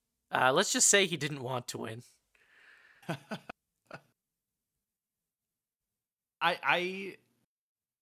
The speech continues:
Speaker 2: I find that a really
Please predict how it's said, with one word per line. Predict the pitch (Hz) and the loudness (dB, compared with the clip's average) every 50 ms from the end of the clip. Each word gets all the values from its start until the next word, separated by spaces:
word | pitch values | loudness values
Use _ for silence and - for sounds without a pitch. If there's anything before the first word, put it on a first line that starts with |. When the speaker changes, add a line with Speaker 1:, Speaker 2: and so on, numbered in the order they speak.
| _ _ _ _ _ _ - | _ _ _ _ _ _ 2
Speaker 2:
I | 131 165 196 | 2 2 2
find | 196 - 214 180 180 170 151 143 | 2 -2 -2 0 0 -2 -4 -6
that | 135 135 131 131 131 - - - - - - - _ - | -4 -2 -2 -2 -2 -4 -6 -12 -16 -16 -16 -16 _ -10
a | 117 120 | -10 -10
really | 110 104 104 117 123 120 120 127 120 113 110 110 110 110 107 104 | -10 -10 -10 -8 -8 -6 -6 -6 -6 -6 -6 -6 -6 -6 -8 -10